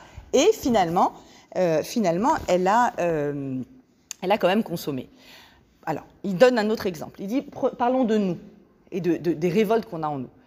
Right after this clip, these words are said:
Il parle d'un exemple qu'il connaît d'une personne de haute stature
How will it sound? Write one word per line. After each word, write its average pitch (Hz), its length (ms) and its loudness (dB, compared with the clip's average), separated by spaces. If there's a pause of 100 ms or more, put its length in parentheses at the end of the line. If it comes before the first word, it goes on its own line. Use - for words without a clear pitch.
(460)
Il 240 80 -6
parle 294 240 4
d'un 220 220 2
exemple 220 340 0
qu'il - 160 -8
connaît 214 360 2
d'une 233 180 0
personne 202 720 0
de 175 180 -6
haute 359 180 2
stature - 600 -4